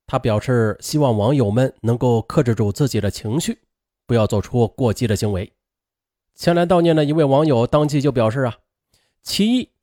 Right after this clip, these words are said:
他们会尽量的克制自己的情绪，不做出过激的行为，并且也会劝导其他网友的。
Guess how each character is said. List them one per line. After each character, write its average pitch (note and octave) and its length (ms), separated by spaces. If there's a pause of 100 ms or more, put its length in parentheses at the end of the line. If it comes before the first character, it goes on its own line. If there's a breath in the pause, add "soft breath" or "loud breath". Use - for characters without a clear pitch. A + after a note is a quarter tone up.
(340)
他 G#3+ 100
们 G3+ 140
会 F#3 300
尽 G#3+ 280
量 A3 160
的 E3 80
克 - 240
制 D3 140
自 F3 140
己 C#3 120
的 B2+ 80
情 B2 280
绪， - 240 (340)
不 F#3 140
做 F3+ 160
出 G3 240
过 F3+ 200
激 G3 140
的 E3+ 80
行 C#3+ 200
为， D3+ 180 (500)
并 G3 180
且 C#3+ 360
也 D#3 120
会 F#3+ 140
劝 F#3+ 240
导 B2 220
其 - 160
他 E3 120
网 D3+ 160
友 G2+ 160
的。 C#3+ 220